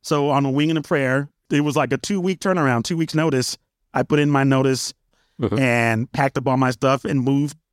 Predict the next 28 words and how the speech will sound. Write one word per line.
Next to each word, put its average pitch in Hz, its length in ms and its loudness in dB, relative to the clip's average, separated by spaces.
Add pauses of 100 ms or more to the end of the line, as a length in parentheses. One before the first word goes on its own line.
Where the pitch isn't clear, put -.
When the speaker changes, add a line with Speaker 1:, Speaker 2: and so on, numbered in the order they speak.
(160)
Speaker 1:
to 170 80 2
Denver, 156 480 0 (300)
another 165 340 0
city 147 200 0
where 131 140 0
I 123 40 2
had 127 100 2
never 120 200 0
been 170 200 -2
to, 107 180 -6 (220)
another 160 280 2
city 156 200 0
with 147 120 0
snow. - 360 -2 (260)
Imagine 143 380 0
that. 95 240 -4 (340)
So 196 480 2 (100)
I 185 120 4
get 262 180 -2
to 277 80 -2
Denver, 226 540 0 (160)
I 175 100 2
do 196 240 0
middays, 175 800 2 (100)
and 151 460 0 (380)
there 139 160 2
was 135 280 0
a, 120 320 0